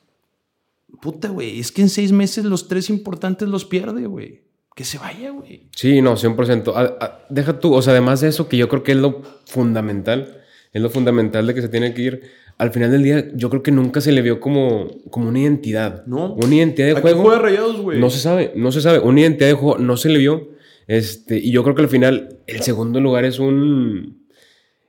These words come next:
Speaker 2: es, o sea, no, no es para nada, me, no, no fue, no fue para nada merecido. Merecido por lo que fue la temporada de Rayados.
Speaker 1: Sí.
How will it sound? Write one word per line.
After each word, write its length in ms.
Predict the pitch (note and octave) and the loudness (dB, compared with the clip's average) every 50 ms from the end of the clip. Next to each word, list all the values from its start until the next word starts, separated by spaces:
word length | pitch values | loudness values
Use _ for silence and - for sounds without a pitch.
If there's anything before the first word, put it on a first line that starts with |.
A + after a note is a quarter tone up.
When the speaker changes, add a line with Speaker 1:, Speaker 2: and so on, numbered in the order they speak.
| _ - | _ -6
Speaker 2:
es, 340 | G2+ G#2+ G#2 G2 - - | -4 -4 -4 -4 -8 -8
o 80 | G2 G#2 | -8 -4
sea, 140 | G2+ A#2 G#2+ | -2 0 0
no, 680 | A2 G#2+ G#2+ - A2 A#2 A#2 A2+ A2+ A#2 B2 B2 B2 G2 | 0 0 -4 -4 0 2 2 4 4 4 4 4 4 2
no 140 | A#2+ A#2 A2+ | 2 0 0
es 80 | A2+ | 0
para 180 | A#2 - D3 C3+ | 0 0 2 2
nada, 200 | B2 A#2+ A#2+ B2+ | 4 4 4 4
me, 1500 | C3+ C3+ B2 - - - - - - - A#2 - - - A2 A2 A2 G#2+ G#2 G#2 G#2 G2+ G2 F#2+ F#2 D#2+ D#2 - - _ _ _ - | 4 4 2 0 -4 -14 -18 -20 -20 -20 -20 -18 -12 -6 -2 -2 0 0 0 0 -2 -2 -2 -4 -4 -6 -6 -10 -12 _ _ _ -6
no, 180 | G2+ A2+ A2 A2+ | -2 -2 0 0
no 80 | A2+ | 0
fue, 120 | G#2+ A#2 A#2+ | 0 0 2
no 140 | A#2+ A#2 | 2 2
fue 100 | A2+ B2+ | 0 2
para 140 | A#2+ D3+ C3+ | 2 2 2
nada 160 | B2 B2 B2 | 4 4 4
merecido. 720 | C#3 D3 C3 A#2+ A2+ - - B2 B2+ D#3 G3+ - - - - _ _ - | 4 4 2 2 0 0 0 0 2 0 -2 -4 -12 -20 -20 _ _ -8
Merecido 520 | - G#2+ A2 A2 G#2+ G#2+ A2+ A#2+ B2+ B2+ | -2 0 2 2 0 0 0 0 0 0
por 100 | C3+ C#3 | 0 0
lo 80 | C3 B2+ | 0 0
que 80 | - G#2+ | -2 -4
fue 120 | A2+ A2+ | -2 -2
la 80 | A#2+ - | 0 0
temporada 360 | C#3+ B2+ G#2+ G#2+ G#2 A2 A#2 | 0 -2 -2 -4 -2 -2 -2
de 60 | A2+ | -2
Rayados. 360 | G#2 G2 G#2 G2+ F2+ E2+ - - | -2 -2 -2 -2 -4 -8 -12 -18
Speaker 1:
Sí. 60 | - | -20